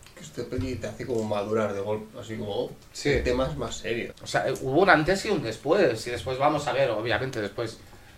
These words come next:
Speaker 2: yo qué sé, el, su, digamos, la, los dos que están ahí arriba son, eh, el A-, Akira y, y Ghost in the Shell, pero es, es que yo vi esa película y después, o sea,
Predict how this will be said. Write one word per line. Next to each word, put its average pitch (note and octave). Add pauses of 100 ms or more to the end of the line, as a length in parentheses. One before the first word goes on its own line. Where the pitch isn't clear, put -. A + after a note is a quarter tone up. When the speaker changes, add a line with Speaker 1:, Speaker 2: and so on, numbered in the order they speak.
(140)
Speaker 2:
yo C3
qué C#3+
sé, C#3+
el, B2 (420)
su, C3+
digamos, C#3
la, C3
los C3
dos D3+
que -
están D3+
ahí D3
arriba C3 (340)
son, B2+ (1200)
eh, A#2
el A2+
A-, B2+
Akira C3
y, A#2+ (500)
y C3+
Ghost C3+
in C3+
the C3+
Shell, D#3
pero B2
es, A2
es A#2+
que B2
yo A#2
vi C3+
esa C#3+
película D#3
y C#3
después, D3
o C3
sea, A#2+